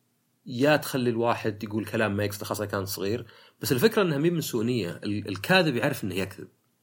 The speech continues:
حتى وإن كان يعتبر، يعني ممكن يعتبر نفسه حقير. مثلًا ممكن أنا مثلًا والله جبت العيد في الدوام وتوهقت وأبدأ أنكر، مو بنا، مو بنا مثلًا اللي نسيت الطابعة مشغلة وخربت، لأني خايف، بس أنا عارف إني كذاب.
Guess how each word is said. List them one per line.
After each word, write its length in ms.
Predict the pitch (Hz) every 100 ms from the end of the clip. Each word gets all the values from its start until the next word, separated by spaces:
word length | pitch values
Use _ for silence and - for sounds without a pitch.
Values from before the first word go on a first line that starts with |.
| _ _ _ _ _ _ _ _ _ _ - - _ -
حتى 220 | 170 185
وإن 100 | 160
كان 160 | 143
يعتبر، 280 | 120 110 113
يعني 140 | 101 120
ممكن 160 | 151
يعتبر 160 | 123 131
نفسه 180 | 117 -
حقير. 380 | - 92 -
مثلًا 120 | - 92
ممكن 240 | 110 -
أنا 160 | 123 110
مثلًا 360 | 104 107 113
والله 380 | 101 101 101 98 - - - _ -
جبت 200 | 113 113
العيد 260 | 107 101
في 60 | -
الدوام 640 | 92 95 107 131 143 160
وتوهقت 720 | 113 - 98 113 156 160 - -
وأبدأ 300 | 113 117 113
أنكر، 280 | 101 -
مو 100 | 113
بنا، 320 | 107 85 73 - 117
مو 100 | 120
بنا 160 | 113
مثلًا 200 | 104 104
اللي 180 | 98 98
نسيت 260 | 95 101 98
الطابعة 420 | - 104 82 92
مشغلة 420 | 85 98 87 95
وخربت، 480 | - 95 82 80 - _ _ _ _ _ _ -
لأني 180 | 135 170
خايف، 340 | 139 95 -
بس 80 | 160
أنا 100 | 165
عارف 160 | 180
إني 80 | 113
كذاب. 400 | 101 95 90 -